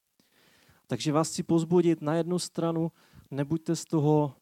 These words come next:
skleslí, když vidíte, že ještě pořád to Boží království má velký prostor v vašem životě. Ale na druhou stranu,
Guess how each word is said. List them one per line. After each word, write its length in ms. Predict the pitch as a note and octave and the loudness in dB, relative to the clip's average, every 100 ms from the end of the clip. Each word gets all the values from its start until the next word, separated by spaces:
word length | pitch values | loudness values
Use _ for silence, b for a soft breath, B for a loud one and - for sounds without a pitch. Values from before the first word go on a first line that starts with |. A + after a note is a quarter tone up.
| - | -14
skleslí, 760 | - - C3+ D3 - A2 A2 | -12 -4 -2 -2 -6 -6 -6
když 200 | A2 A2+ | -8 -12
vidíte, 360 | A2+ A#2+ B2 B2+ | -12 -10 -8 -6
že 100 | A#2 | -6
ještě 240 | A#2 - | -6 -8
pořád 380 | B2+ C3 C3 B2+ | -2 0 0 -2
to 120 | C3 | -2
Boží 220 | A#2+ A#2+ B2+ | -6 -6 -4
království 500 | B2 A#2 A2+ - B2 | -2 -2 -4 -6 -4
má 140 | B2 | -4
velký 440 | A2+ B2+ D3 D#3+ | 0 0 0 -4
prostor 380 | D3+ C3 - A#2+ | -4 -4 -6 -14
v 40 | A#2+ | -12
vašem 300 | A#2 C3 A2+ | -12 -12 -10
životě. 420 | A#2 A#2+ - E3+ _ _ _ _ _ _ _ _ - | -10 -12 -14 -16 _ _ _ _ _ _ _ _ -2
Ale 140 | B2 | 0
na 120 | C3+ | 2
druhou 320 | D#3+ G#3 F3 | 4 6 6
stranu, 540 | C#3+ - C3+ A#2+ A#2 | 2 -2 -4 -2 -6